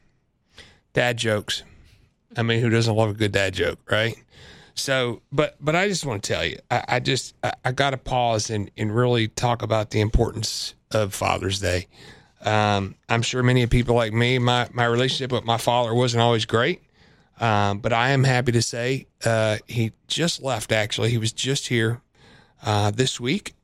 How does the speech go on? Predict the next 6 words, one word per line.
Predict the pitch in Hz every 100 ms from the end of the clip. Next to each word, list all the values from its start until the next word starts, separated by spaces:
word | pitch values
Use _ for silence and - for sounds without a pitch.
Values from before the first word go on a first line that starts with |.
| _
and | 127 120 117 110 107 - - - - - _ _
he | - 147
comes | 151 - 143 147 143 - -
up | 139 160
from | - 180
Florida | 165 143 131 127